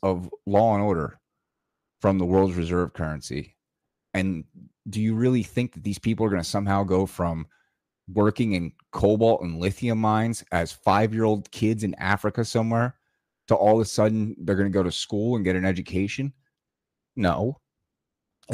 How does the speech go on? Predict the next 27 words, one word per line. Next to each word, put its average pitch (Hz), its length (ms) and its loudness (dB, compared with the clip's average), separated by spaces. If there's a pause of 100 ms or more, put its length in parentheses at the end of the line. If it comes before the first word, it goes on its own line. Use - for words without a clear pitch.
(100)
I 113 80 4
would 120 180 2
bet - 160 2
money 131 240 0
it's - 100 -4
gonna 98 140 -2
get 90 120 2
a 82 40 0
hell 101 180 2
of 92 80 2
a 87 40 -2
lot 76 260 -2
worse. 95 500 -2 (840)
Because, 107 340 0 (380)
again, 120 320 2
th-, 98 180 -2
there 120 300 0
is 131 200 2
a 143 60 0
connection 139 840 -4 (280)
between 104 560 -4 (380)
the 110 100 -2
value 107 440 2
systems 95 440 -6
of 82 100 -4
a 85 40 -8
country, 80 580 -8